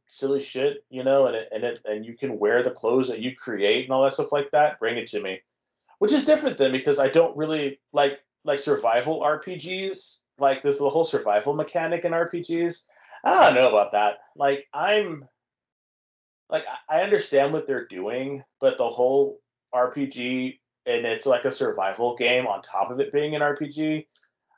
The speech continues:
mm, I, I, I don't, I don't know about all that.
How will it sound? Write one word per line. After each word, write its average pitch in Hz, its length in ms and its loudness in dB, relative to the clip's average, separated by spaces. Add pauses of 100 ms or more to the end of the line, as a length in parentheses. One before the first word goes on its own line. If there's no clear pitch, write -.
mm, 131 520 -2 (120)
I, - 180 2 (140)
I, 127 180 -4
I 139 140 4
don't, 147 260 4
I 131 240 2
don't 127 140 0
know 120 140 2
about 104 160 2
all 92 160 -2
that. 90 260 -4